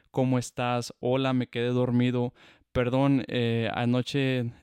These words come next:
eh, llegué tarde del gimnasio", no sé, X razón. Se relaciona a que tú tienes varias personas con las cuales estás conversando y hay muchos memes de esto que dice, "El ganado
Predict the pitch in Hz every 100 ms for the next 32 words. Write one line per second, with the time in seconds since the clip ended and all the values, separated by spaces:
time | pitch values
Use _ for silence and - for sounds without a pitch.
0 | - 120 117 120 127 131 127 127 127 117
1 | 117 120 120 120 127 165 156 139 117 131
2 | 139 151 139 120 117 127 117 - - -
3 | - - - _ _ _ - 156 156 151
4 | 147 - 160 175 185 151 135 - 127 139
5 | - 160 165 165 - - 127 123 139 151
6 | 143 - 120 127 139 143 - 123 120 -
7 | 131 139 123 - 123 - 127 127 120 -
8 | 165 160 127 - _ 131 143 160 165 170
9 | 170 175 151 147 151 151 139 123 127 -
10 | 135 - 113 117 123 123 123 _ _ 120
11 | 110 110 113 120 117